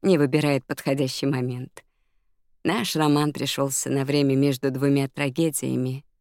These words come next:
не продлившейся года. Селиция потеряла двух сыновей. Вначале из-за роковой ошибки погиб старший,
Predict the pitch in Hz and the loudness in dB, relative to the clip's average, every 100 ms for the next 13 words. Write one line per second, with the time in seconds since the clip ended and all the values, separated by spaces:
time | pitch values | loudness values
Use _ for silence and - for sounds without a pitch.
0 | _ - 151 - 131 139 143 - 123 - | _ 0 0 2 -4 0 -2 -2 -6 -6
1 | 127 127 127 - - _ _ _ _ _ | -6 -6 -8 -8 -18 _ _ _ _ _
2 | _ _ _ - 175 160 175 - 160 151 | _ _ _ -4 2 4 4 2 -2 -2
3 | 151 156 151 147 143 147 139 - 143 143 | 0 0 0 -2 -2 -4 -4 -4 -4 -4
4 | 147 151 131 _ - 156 135 - 147 127 | -4 -4 -6 _ -2 2 2 0 -2 0
5 | 131 123 135 135 143 139 127 - 160 135 | -2 -4 -6 -4 -2 0 0 0 -2 -2
6 | - - 135 139 - - 139 147 - 147 | -6 -2 -2 -4 -8 -4 -4 -4 -6 -10